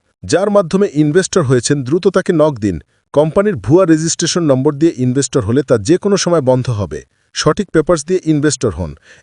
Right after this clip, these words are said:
এখন এমন সব লোকজন ইনভেস্টর লাইসেন্স খুলে দিচ্ছে, না আছে তাদের কোম্পানি অ্যাক্ট বা কোম্পানি আইন সম্পর্কে ন্যূনতম ধারণা, না আছে কোনো কোম্পানি জব এক্সপিরিয়েন্স। মনে রাখবেন, শরিকা বা কোম্পানি কোনো সাধারণ জিনিস নয়। জেনে বুঝে যোগ্য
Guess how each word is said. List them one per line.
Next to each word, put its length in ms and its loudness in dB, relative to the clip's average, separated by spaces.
এখন 220 0
এমন 260 2
সব 240 0
লোকজন 300 0
ইনভেস্টর 480 0
লাইসেন্স 340 2
খুলে 280 0
দিচ্ছে, 240 -4
না 240 0
আছে 220 -2
তাদের 260 2
কোম্পানি 500 0
অ্যাক্ট 300 0
বা 160 0
কোম্পানি 380 0
আইন 240 0
সম্পর্কে 460 -2
ন্যূনতম 520 2
ধারণা, 340 -2
না 140 0
আছে 160 -4
কোনো 200 0
কোম্পানি 320 2
জব 160 4
এক্সপিরিয়েন্স। 600 -4
মনে 260 0
রাখবেন, 320 0
শরিকা 440 0
বা 100 0
কোম্পানি 320 0
কোনো 200 0
সাধারণ 480 2
জিনিস 200 2
নয়। 160 -6
জেনে 280 2
বুঝে 240 0
যোগ্য 280 0